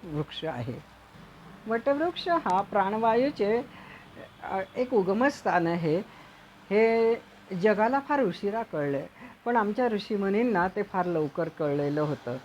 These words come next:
प्रत्येक सणाला निसर्गनिर्मित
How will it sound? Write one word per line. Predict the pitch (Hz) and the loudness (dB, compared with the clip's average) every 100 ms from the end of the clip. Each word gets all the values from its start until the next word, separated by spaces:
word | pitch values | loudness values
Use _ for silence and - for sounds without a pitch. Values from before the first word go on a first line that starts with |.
| - - - | -16 -20 -10
प्रत्येक | 196 190 - 269 - | -6 -6 -4 -6 -4
सणाला | 160 139 131 143 165 - 170 | -4 -4 -4 -8 -12 -16 -8
निसर्गनिर्मित | 180 220 262 208 165 156 143 143 | -6 -2 -2 0 2 2 2 0